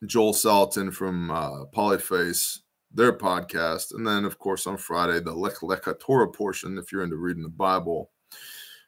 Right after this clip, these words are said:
Uh, and last Friday, money advice for business and personal.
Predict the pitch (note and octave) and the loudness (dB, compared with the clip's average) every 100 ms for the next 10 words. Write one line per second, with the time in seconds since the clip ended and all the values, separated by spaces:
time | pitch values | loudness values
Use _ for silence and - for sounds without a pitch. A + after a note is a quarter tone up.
0 | _ E2+ F2+ F2+ F2 - F#2 F#2 F2 - | _ 0 2 2 0 2 4 4 2 0
1 | G#2+ A2+ C3 C3+ B2 F2+ G2 F#2+ - G2 | -2 6 6 8 6 4 4 4 2 -2
2 | F#2 F2 F2+ F2 E2+ - G2+ F#2+ - F2+ | 0 0 -2 -4 -6 -2 0 0 -2 -8
3 | - | -12